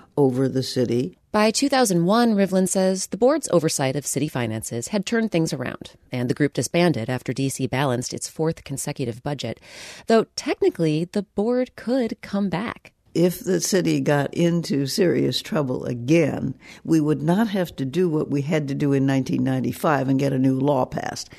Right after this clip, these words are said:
Speaker 1: The law is there, and the Congress and the president could simply activate it.
Speaker 2: Most agree that's unlikely, since the same legislation that established the control board also created the position of chief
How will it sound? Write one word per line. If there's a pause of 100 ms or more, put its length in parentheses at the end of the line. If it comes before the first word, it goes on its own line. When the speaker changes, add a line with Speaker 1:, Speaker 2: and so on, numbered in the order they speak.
(280)
Speaker 1:
The
law (160)
is
there,
and (140)
the
Congress
and
the
president
could
simply (160)
activate
it. (280)
Speaker 2:
Most
agree
that's
unlikely,
since
the
same
legislation
that
established
the
control
board
also
created
the
position
of
chief